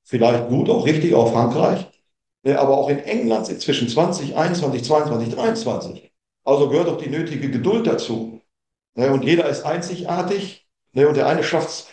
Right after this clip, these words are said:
die wenigsten schaffen's mit sechzehn, siebzehn, achtzehn, ganz viele mit neunzehn, zwanzig, einundzwanzig, zweiundzwanzig, dreiundzwanzig.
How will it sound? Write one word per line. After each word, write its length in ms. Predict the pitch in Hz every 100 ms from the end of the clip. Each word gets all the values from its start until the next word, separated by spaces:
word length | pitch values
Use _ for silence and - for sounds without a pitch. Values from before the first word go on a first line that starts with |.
| -
die 160 | 135
wenigsten 400 | 233 262 226 -
schaffen's 440 | - 170 156 - 151
mit 160 | 139
sechzehn, 360 | 160 175 165 131
siebzehn, 320 | 127 - 131
achtzehn, 440 | - - - 208 208 - -
ganz 320 | - 175 208 -
viele 280 | 185 185
mit 120 | 180 131
neunzehn, 420 | 143 170 - 147
zwanzig, 400 | 151 147 143 135
einundzwanzig, 460 | 135 120 139 127
zweiundzwanzig, 480 | - 135 135 135 135
dreiundzwanzig. 800 | 123 127 113 - - - - -